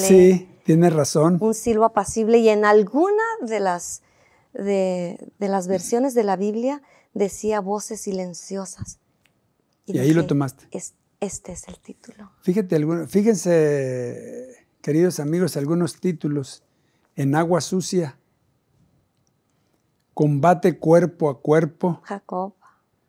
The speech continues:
Speaker 1: Alimento para los peces.
Speaker 2: Jonás.
Speaker 1: <laughs> Qué, qué interesante título, Alimento para los peces. ¿Qué dijeron? ¿Qué dijo el pez grande? "Miren nomás lo que nos ha
Speaker 2: Oh,
Speaker 1: llegado".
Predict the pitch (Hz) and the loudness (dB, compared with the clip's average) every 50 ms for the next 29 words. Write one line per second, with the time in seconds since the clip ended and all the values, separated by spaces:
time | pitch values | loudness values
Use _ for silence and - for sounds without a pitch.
0 | _ _ _ _ _ _ _ _ - 156 156 160 165 165 170 202 214 185 - 214 | _ _ _ _ _ _ _ _ -2 2 4 4 6 6 6 4 4 4 4 4
1 | 185 190 175 165 160 151 - - - 220 214 185 208 196 - - - - - - | 4 4 4 4 0 0 -2 4 6 6 6 6 2 -4 -4 -10 -16 -18 -10 -8
2 | 202 196 180 170 165 180 214 285 302 - - - - _ _ _ _ _ _ _ | -6 -6 -4 -6 -6 -6 -8 -10 -12 -14 -20 -20 -20 _ _ _ _ _ _ _
3 | _ - - - 370 214 - - - 240 - - 269 247 233 - - - - - | _ -18 -16 -6 -6 -6 -4 0 -2 -2 -2 0 0 0 0 -2 -6 -14 -20 -20
4 | - - - 233 226 170 226 - 233 240 214 165 131 - - - 196 196 175 202 | -20 -6 2 4 4 4 6 6 6 6 6 4 2 0 2 2 2 2 2 0
5 | 180 139 - 180 175 160 - - 180 170 170 160 156 156 156 160 160 180 214 240 | -2 0 2 2 2 2 4 2 2 4 4 2 4 4 4 4 4 4 4 4
6 | 240 - - 233 226 233 202 180 170 160 156 147 - _ - 165 170 160 - 180 | 2 2 0 -2 2 4 4 4 4 2 0 -2 -4 _ 2 2 2 2 2 -2
7 | 151 - - 208 202 220 208 156 202 202 202 196 - - - - - - _ - | -6 0 2 2 4 4 2 2 2 4 4 2 0 -4 -20 -20 -20 -14 _ 6
8 | 196 202 220 - 208 202 180 170 202 196 180 165 185 196 202 196 185 185 180 185 | 6 6 6 6 6 4 4 6 4 4 6 6 6 6 6 6 6 4 4 4
9 | 208 254 302 294 269 220 202 214 233 233 226 190 208 190 180 156 - - 240 233 | 6 6 6 6 8 6 6 6 8 6 6 6 6 4 4 2 4 4 6 6
10 | 202 202 175 170 180 185 185 180 156 - | 8 8 8 8 8 8 8 6 4 2